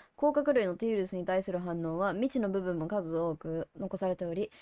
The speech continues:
研究対象として実に興味深い。ごく少量のTの投与でも、種類や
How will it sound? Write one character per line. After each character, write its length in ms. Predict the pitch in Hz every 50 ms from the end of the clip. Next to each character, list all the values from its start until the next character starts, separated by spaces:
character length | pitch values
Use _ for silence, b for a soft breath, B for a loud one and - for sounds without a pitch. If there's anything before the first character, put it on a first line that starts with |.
| B B B
研 160 | B 254 262 269
究 160 | 277 277 269
対 160 | 277 269 247
象 140 | 214 202 180
と 120 | - 175 180
し 100 | - -
て 240 | 202 202 - - 185
実 240 | - 190 - 247 240
に 120 | 208 170
興 140 | - 190 170
味 100 | 165 165
深 240 | 160 160 - 170 -
い。 140 | - - _ _ _ _ _ B B B B B B B B B B
ご 140 | 220 277 294
く 60 | 233
少 220 | - - 254 240
量 120 | 233 233 226
の 160 | 220 220 220
T 240 | - - 269 240 196
の 120 | 147 123
投 180 | - - 233 214
与 160 | 185 170 156
で 60 | 160
も、 240 | 170 185 190 - - b b b b - - -
種 100 | - 269
類 440 | 262 285 277 277 269 269 277 269 254
や 320 | 202 185 196 202 208 -